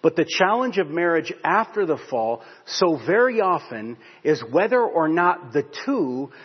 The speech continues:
possess sufficient vulnerability to actually become one.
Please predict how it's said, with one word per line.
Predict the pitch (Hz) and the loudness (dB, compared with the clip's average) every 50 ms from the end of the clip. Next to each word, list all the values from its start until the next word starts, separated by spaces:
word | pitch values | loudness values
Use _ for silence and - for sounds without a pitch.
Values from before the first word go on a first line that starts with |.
| - - _ _ | -20 -20 _ _
possess | - - 165 135 - - 214 233 190 147 139 - - - - - - - - - - _ | -2 -2 -2 -2 2 2 2 2 2 2 -2 -4 -8 -8 -10 -10 -12 -14 -20 -20 -20 _
sufficient | - - - 135 - - - - - 233 240 - - 262 240 185 - 139 123 | -8 -2 0 0 0 0 -2 -2 0 0 0 0 -2 -4 -4 -4 -6 -6 -2
vulnerability | 165 190 202 202 196 180 165 151 120 - 190 220 208 170 143 131 127 131 127 - - - - _ _ _ - - | 0 0 0 2 2 2 0 0 0 0 0 0 2 0 -2 -2 -4 -8 -8 -12 -16 -20 -20 _ _ _ -14 -8
to | 165 160 151 151 | -6 -4 -2 -2
actually | 170 202 196 - - - 214 190 196 196 175 | -2 -4 -4 -4 -2 -2 -2 -2 -2 -4 -4
become | 139 170 165 - - - 165 156 139 135 131 139 | -6 -8 -8 -8 -8 -8 -8 -6 -6 -8 -8 -6
one. | 165 170 135 - | -6 -6 -8 -10